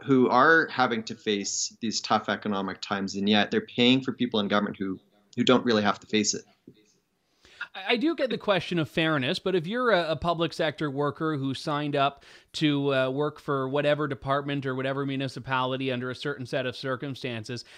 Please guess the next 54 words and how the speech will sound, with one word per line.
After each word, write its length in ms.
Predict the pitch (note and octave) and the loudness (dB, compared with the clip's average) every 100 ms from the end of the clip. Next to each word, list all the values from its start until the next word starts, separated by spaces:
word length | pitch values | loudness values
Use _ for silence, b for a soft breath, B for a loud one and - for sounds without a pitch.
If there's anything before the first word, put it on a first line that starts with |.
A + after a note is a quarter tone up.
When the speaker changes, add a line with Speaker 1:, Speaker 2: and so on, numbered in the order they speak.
| B | B
Speaker 2:
I 120 | E3 | 0
can 140 | F3 A3 | 2 2
understand 520 | A3+ A3+ - F#3+ F3+ | 2 0 2 2 2
you 100 | E3+ | 2
listening 400 | F3 F3+ F3+ D#3+ | 2 2 2 0
to 60 | D3 | -2
this 180 | C#3+ | -2
interview 380 | E3+ D#3+ D3 C#3 | -2 -2 -2 -2
right 220 | C3 B2+ | 0 -2
now 280 | C3 B2+ B2+ | -2 -2 -2
and 100 | B2+ | -4
saying, 240 | - C#3 D3 | -4 -2 -2
"Well, 100 | D#3 | -2
hang 200 | F#3 F3 | 0 2
on, 200 | D3 D3 | 2 4
why, 260 | D3+ D3+ B B - | 4 4 B B -4
why 320 | D3 F3+ G3 | 4 6 6
does 220 | F#3 D3+ D#3 | 4 2 0
other 260 | E3+ F3+ | 2 2
people's 420 | - E3+ C#3+ D3 | 0 -4 -4 -6
suffering 460 | - D3 - D3 C3+ | -2 -2 -2 -4 -2
have 260 | C#3+ C#3 - | 0 -2 -2
to 80 | |
become 320 | C#3+ - C3+ C3 | -8 -4 -4 -2
my 220 | C3 C3+ | 0 0
suffering?" 540 | - C3+ G#2+ G#2+ G2 | 0 0 -2 -6 -6
I 20 | |
mean, 160 | A#2+ C#3+ | -4 -4
isn't 180 | E3 G3+ | -4 -2
there 140 | F3 | 0
an 80 | D#3 | 2
argument 460 | D3 D3+ D3 C#3+ C3+ | 2 0 -2 -4 -4
that 180 | C3+ B B B | -4 B B B
instead 360 | D3 C#3 E3 D3+ | -4 2 4 4
of 120 | C3+ | 0
trying 200 | E3 D3 | 0 0
to 60 | |
be 300 | C#3 C3+ C3+ | 0 0 0
doing 460 | C#3 C#3 D3+ D3+ C#3+ | -4 -10 -4 -2 0
this 180 | C#3 D3 | -4 -2
race 240 | D3 C#3 | 0 0
to 100 | - | -2
the 80 | C3+ | -2
bottom, 420 | B2 B2 C3 D3 | 0 2 2 2
we 120 | D3 A#2+ | 0 -4
could 140 | C3 | -4
try 240 | D3+ C#3+ | 0 2
to 80 | C#3 | 2
remove 380 | C3 C3+ C#3+ B2+ | 0 -2 -2 -4
some 160 | D3 C3+ | -4 -4
of 40 | |
these 160 | B2+ A2+ | -4 -4
barriers 580 | C3+ C3+ C3+ C3 B2+ | 0 0 0 -2 -4
that 220 | - B2+ | -4 -6